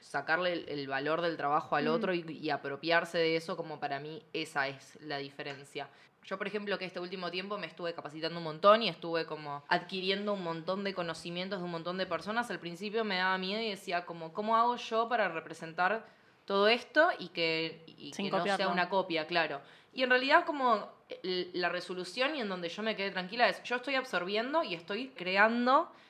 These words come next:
Speaker 1: en base a lo que yo pienso, cómo lo siento. Entonces es, ahí es cuando uno, es importante, ¿no? Que como que vaya mirando. Yo, por ejemplo, también al ser diseñadora, lo primero que hago es agarrar Pinterest,
Speaker 3: Y
Speaker 1: empezar
Speaker 3: sí.
Speaker 1: a ver inspiración.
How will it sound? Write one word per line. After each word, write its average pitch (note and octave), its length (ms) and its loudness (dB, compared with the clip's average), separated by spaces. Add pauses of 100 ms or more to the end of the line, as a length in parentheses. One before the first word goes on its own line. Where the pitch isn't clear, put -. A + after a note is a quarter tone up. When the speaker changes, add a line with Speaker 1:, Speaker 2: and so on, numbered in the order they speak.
(140)
Speaker 1:
en F#3 120 -2
base G3 220 2
a F3 40 -2
lo E3+ 140 2
que D#3+ 100 -8
yo A3+ 220 -4
pienso, B3 480 -4
cómo A3 240 -2
lo G#3 100 0
siento. A#3 680 -2 (340)
Entonces A3+ 440 -4
es, G#3 180 -2 (240)
ahí C4 280 6
es D4 80 0
cuando F3 680 -2
uno, C4 300 -2 (160)
es G#3 160 -8
importante, G3 540 0
¿no? G#3+ 240 0
Que F3 280 0
como F3 220 -6
que E3+ 80 -2
vaya F3 440 4
mirando. E3 420 -2
Yo, G3+ 120 -6
por G3+ 100 -4
ejemplo, F#3+ 220 -6
también E3+ 240 0
al D3+ 120 -4
ser F3+ 160 -2
diseñadora, F3+ 720 0
lo G#3 100 -4
primero D4 340 2
que F3+ 120 2
hago B3+ 320 6
es F3+ 240 0
agarrar D#3+ 400 0
Pinterest, C#4+ 520 -2
Speaker 3:
Y - 40 -4
Speaker 1:
empezar F#3+ 260 -2
Speaker 3:
sí. F#3+ 60 4
Speaker 1:
a F#3 60 6
ver F#3+ 120 2
inspiración. G#3 840 4